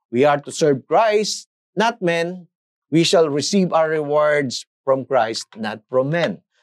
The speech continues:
So hanggang dito na lamang po muna tayo sa ating pagtatalakay sa salita ng Diyos. Magkita-kita po muli tayo sa mga susunod pang mga episode. Ito po si Pastor Dave Domingo na nagpapasalamat, nagsasabing, tunay nga ang araw-araw na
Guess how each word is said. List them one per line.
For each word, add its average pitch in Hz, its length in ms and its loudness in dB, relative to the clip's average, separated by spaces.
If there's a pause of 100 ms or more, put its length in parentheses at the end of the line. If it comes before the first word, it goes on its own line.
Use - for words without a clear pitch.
So 101 160 -2
hanggang 107 320 -2
dito 120 240 -2
na 123 80 0
lamang 123 320 0
po 127 160 -2
muna 127 160 -4
tayo 123 320 -2
sa 113 240 -2
ating 117 240 -10
pagtatalakay 127 800 -2 (240)
sa - 160 -16
salita 127 400 -2
ng 123 240 -6
Diyos. 202 400 -2 (160)
Magkita-kita 120 640 -6
po 135 160 -6
muli 127 240 -4
tayo 143 400 -2
sa 127 160 -8
mga 120 240 -10
susunod 127 480 -6
pang 120 160 -2
mga 110 320 -10
episode. 95 480 -6 (320)
Ito 123 80 0
po 147 240 0
si 135 80 -8
Pastor 139 400 -4
Dave 127 240 -4
Domingo 196 640 0 (160)
na 120 160 -8
nagpapasalamat, 135 720 -4
nagsasabing, 123 720 -4 (320)
tunay 135 400 2
nga 135 240 0
ang 117 80 -8
araw-araw 180 880 0
na 175 80 -4